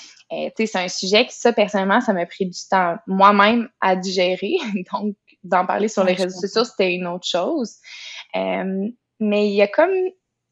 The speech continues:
Speaker 1: tu sais, justement, je fais beaucoup de développement personnel, je travaille énormément sur moi, puis au travers de ce processus-là est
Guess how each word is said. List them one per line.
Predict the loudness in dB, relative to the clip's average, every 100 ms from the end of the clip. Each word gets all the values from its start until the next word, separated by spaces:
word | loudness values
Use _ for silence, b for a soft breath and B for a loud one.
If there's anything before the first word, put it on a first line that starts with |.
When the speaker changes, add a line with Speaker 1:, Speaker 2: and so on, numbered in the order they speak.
| _ _
Speaker 1:
tu | 0
sais, | 2
justement, | 0 0 2 2
je | 2
fais | 0
beaucoup | -2 -2
de |
développement | 2 4 4
personnel, | 2 0 0 -2 -2 0 -2 -2
je | -4
travaille | -2 2 2 2
énormément | 0 2 2 0 -2
sur | -4 -6
moi, | -6 -4 -2 -2 -6
puis | -10 -10 -10 B B B
au | -4
travers | -2 2 4 4
de | 2
ce | -2
processus-là | -2 -2 -6 -12 -8 -2 0
est | 0